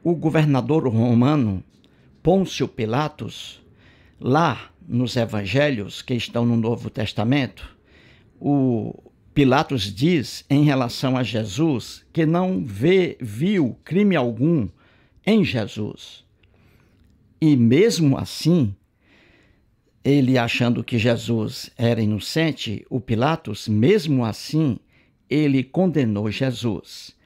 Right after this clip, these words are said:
entregou Jesus para ser crucificado. Diz aí o ilustre advogado Sebastião. Então veja aí no quadro, ó. Advogado aí, ó. Ele diz assim, Sebastião,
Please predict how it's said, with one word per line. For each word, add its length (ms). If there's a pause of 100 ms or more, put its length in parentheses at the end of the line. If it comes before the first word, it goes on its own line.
(460)
entregou 540
Jesus 720
para 500
ser 560
crucificado. 1040 (800)
Diz 380
aí 400 (580)
o 140
ilustre 560
advogado 680
Sebastião. 920 (220)
Então 240
veja 260
aí 60
no 120
quadro, 440
ó. 180 (1040)
Advogado 720
aí, 240
ó. 140 (180)
Ele 200
diz 260
assim, 480
Sebastião, 760